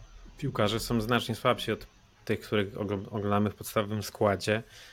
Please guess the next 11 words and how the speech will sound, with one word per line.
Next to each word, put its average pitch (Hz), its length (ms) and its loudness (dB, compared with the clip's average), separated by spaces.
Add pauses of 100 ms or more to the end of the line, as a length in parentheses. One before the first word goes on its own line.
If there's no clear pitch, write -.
(200)
Często 110 340 -2
bez 104 280 0
wiary, 117 440 4 (160)
że 107 160 -4
mogą 104 480 0
wywalczyć 101 580 0
sobie, 98 400 2 (400)
mm, 92 360 -6 (280)
pierwszy 104 260 -4
plac. - 380 2 (1900)
I 127 200 -2